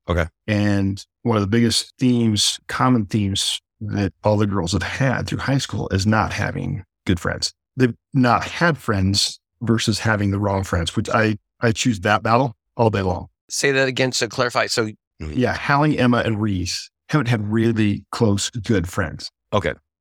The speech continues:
Speaker 2: They've struggled through high school not having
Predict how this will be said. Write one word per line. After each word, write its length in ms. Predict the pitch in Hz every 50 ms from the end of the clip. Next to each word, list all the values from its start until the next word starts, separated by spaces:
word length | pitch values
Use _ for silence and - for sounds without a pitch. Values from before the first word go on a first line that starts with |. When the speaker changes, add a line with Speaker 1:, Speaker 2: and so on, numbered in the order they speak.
| _ _ 123
Speaker 2:
They've 160 | 123 117 -
struggled 400 | - - - 127 127 127 123 -
through 120 | - 113
high 120 | 107 107 110
school 260 | - - 110 101 101
not 320 | 104 104 107 107 98 - - - - - _
having 640 | - - 123 120 120 117 98 101 92 92 92 90